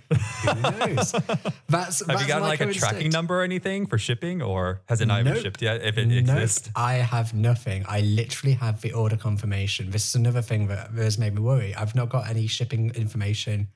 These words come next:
Speaker 1: Uh, so it's meant to ship out tomorrow. That's what they said. So, like,
Speaker 2: Okay.
Speaker 1: I don't know. I might have it by Tuesday or Wednesday, or I might just have had three hundred and sixty quid taken off me 'cause ten fa-,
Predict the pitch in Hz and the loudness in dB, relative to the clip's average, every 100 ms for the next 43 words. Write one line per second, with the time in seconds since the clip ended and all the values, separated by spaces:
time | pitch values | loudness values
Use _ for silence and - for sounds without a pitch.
0 | _ _ _ _ - 110 110 101 117 110 | _ _ _ _ -4 0 0 0 0 0
1 | 110 123 131 147 160 131 117 - - - | 0 2 4 2 2 0 0 -4 -4 -2
2 | 117 113 101 - 104 104 95 101 101 107 | 0 -2 -2 -2 0 0 -2 -6 -8 -6
3 | 113 98 - - 104 110 _ _ - - | -6 -6 -2 0 0 -2 _ _ -20 -20
4 | _ - - 113 107 104 87 - _ _ | _ -4 0 4 4 2 -2 -6 _ _
5 | _ _ _ - 127 135 151 220 180 - | _ _ _ -2 2 4 2 2 0 2
6 | 113 123 120 - 135 139 139 - 110 107 | 2 2 2 2 2 4 2 2 2 2
7 | 127 135 107 101 107 131 139 127 113 110 | 4 4 2 0 2 4 4 4 2 4
8 | 110 107 104 120 - - 113 110 - - | 4 2 0 -2 0 0 0 0 -8 -2
9 | 117 120 127 120 117 117 - 131 - 131 | 0 0 0 2 2 2 0 -4 -4 -2
10 | 110 104 117 - - 113 131 139 - 98 | 0 0 -2 -6 -4 0 2 2 0 -4
11 | 98 - - - 120 110 107 | -4 -6 -4 -2 0 0 -2